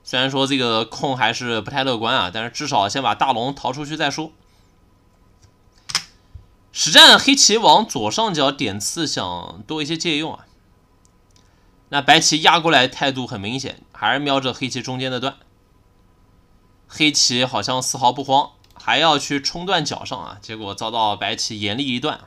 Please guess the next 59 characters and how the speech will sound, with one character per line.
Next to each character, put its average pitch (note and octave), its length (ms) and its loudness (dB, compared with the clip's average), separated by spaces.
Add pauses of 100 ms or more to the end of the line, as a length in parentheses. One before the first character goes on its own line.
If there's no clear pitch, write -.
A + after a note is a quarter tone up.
(1040)
这 C#4 120 -2
个 B3+ 100 8
棋 - 200 6
黑 G#3 200 0
棋 D#3+ 120 0
的 E3+ 80 2
理 D#3+ 140 -2
想 B2 220 0
图 A#2 160 -8
是 D#3+ 100 -6
什 C3+ 100 -8
么 - 100 -12
呢？ - 200 -16
就 B2+ 80 -16
是 C3 80 -10
希 F#3 140 -8
望 G3 160 4
白 D3+ 120 6
棋 F3+ 140 -2
最 F#3+ 100 -4
好 D3 140 4
在 D3+ 140 0
角 G2 240 -2
上 C#3+ 280 0
这 C#3 140 -4
里 C3+ 100 0
走 G#2+ 200 -6
一 B2+ 80 -6
走， - 180 -12 (920)
然 A2 140 -2
后 C3+ 80 0
落 C#3+ 180 2
一 C3+ 40 0
个 C#3+ 80 -2
后 D3 180 -4
手， - 220 -10
黑 A2 220 -10
棋 G#2+ 120 -10
再 G#2 320 0 (300)
往 G2 180 -6
中 A2 160 -10
间 A2 160 -6
补 F#2+ 120 -16
棋。 - 220 -10 (1040)
这 E3 100 -6
样 C#3+ 280 4
左 G#2+ 240 -2
上 D#3 220 0
的 B2 160 2
话， A2 640 6
除 A#2 180 -10
非 D3 140 -2
白 C3+ 160 2
棋 C3+ 100 -6
像 C3 220 -2
这 C3+ 80 -4
样 B2 160 -2
补， - 100 -20 (1200)
啊， - 140 -18